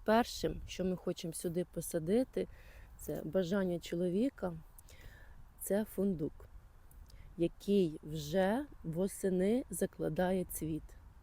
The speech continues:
Дивіться, які гарненькі кульчики. І з такими сережками дерево стоїть протягом всієї зими,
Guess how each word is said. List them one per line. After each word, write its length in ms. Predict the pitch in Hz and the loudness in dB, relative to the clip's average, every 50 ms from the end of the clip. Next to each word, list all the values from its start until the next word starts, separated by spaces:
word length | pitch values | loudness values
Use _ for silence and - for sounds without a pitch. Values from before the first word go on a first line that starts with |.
| - - - - - - - - - - | -20 -20 -18 -18 -16 -16 -16 -16 -10 -8
Дивіться, 340 | 170 151 156 151 147 - - | -6 -4 -4 -4 -6 -6 -10
які 220 | - - - - 165 | -12 -10 -8 -6 -4
гарненькі 640 | 160 170 - 175 165 165 170 160 - - 175 151 - - - | -4 -4 -2 -2 0 0 -2 -2 -4 -8 -10 -10 -10 -14 -12
кульчики. 600 | - - 196 185 - - - - - - 185 170 - - - - - - - - - - - - - - - - - - - - - - - - - - - - - - - - - - - - - - - - - - - - - - - - - - - - - - - - - - - - | -2 0 0 0 0 -4 -10 -12 -8 -6 -6 -6 -6 -10 -12 -14 -16 -16 -16 -16 -16 -16 -16 -16 -16 -16 -16 -16 -16 -16 -16 -16 -16 -16 -16 -16 -16 -18 -18 -18 -16 -16 -16 -14 -14 -14 -14 -12 -12 -14 -12 -14 -16 -16 -18 -18 -20 -18 -18 -16 -16 -16 -16 -16 -16 -16 -16 -16 -14 -14 -12 -10
І 40 | 160 | -4
з 20 | |
такими 420 | - 196 - - 226 214 202 180 | -2 -2 2 4 6 6 6 6
сережками 840 | 185 - - 185 208 220 233 254 - - - 214 190 170 160 165 165 - - - | 4 4 4 6 6 6 4 4 0 0 0 0 2 2 2 0 -2 -6 -8 -4
дерево 440 | 165 175 190 208 226 226 190 185 | 2 4 4 4 4 4 2 2
стоїть 500 | 180 - - - 165 165 170 180 185 - | 0 -2 -2 -2 0 2 2 2 0 -2
протягом 500 | - - 185 190 180 - 185 170 180 170 | -2 0 2 2 2 2 0 0 0 -2
всієї 500 | 165 - - - 170 165 175 175 175 165 | -2 -2 -2 -2 0 4 4 6 6 4
зими, 420 | 156 147 165 175 185 196 233 269 | 4 2 2 2 4 6 4 4